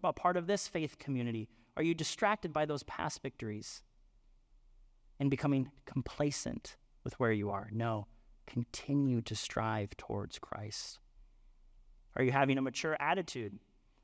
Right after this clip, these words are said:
Are you seeking to grow in your righteousness? Not presuming upon the forgiveness that is in the cross, taking advantage of it,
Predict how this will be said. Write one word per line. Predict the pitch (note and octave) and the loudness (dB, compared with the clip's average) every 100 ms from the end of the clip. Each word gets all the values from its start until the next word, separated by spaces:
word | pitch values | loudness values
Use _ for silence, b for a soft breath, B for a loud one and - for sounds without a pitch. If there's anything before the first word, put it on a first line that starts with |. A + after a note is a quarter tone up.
| _ | _
Are | D3 | -4
you | F3+ | -2
seeking | - E3+ F3 | -2 0 0
to | - D#3+ | 0 -4
grow | C3+ C3+ E3 G3+ F#3 | -2 4 6 8 6
in | E3 E3 | 0 0
your | E3 D#3+ | 2 2
righteousness? | D3+ D#3+ F3+ D3+ - A2+ A2 - - - _ _ _ _ _ _ _ _ _ _ _ D#3 | 2 2 0 -4 -6 -8 -8 -10 -14 -20 _ _ _ _ _ _ _ _ _ _ _ 0
Not | E3 | 2
presuming | D3+ C3+ D#3 E3 E3 | 2 0 2 2 2
upon | D3+ D#3 D#3 | 2 0 0
the | C#3+ | 0
forgiveness | D3 C#3+ D3 C#3+ C3 - - _ _ _ _ _ _ _ _ _ | -2 -2 0 -2 -4 -10 -14 _ _ _ _ _ _ _ _ _
that | C#3+ | 0
is | C3+ | 2
in | C#3 | 2
the | C3+ | 0
cross, | - D3 C3+ C3 - - - - _ | 0 2 2 0 -8 -12 -16 -20 _
taking | - D3+ | -6 -2
advantage | C3+ B2 C3 C3+ C#3 C3+ | -2 0 0 0 -2 -2
of | B2 | -2
it, | C3 - - | -2 -6 -14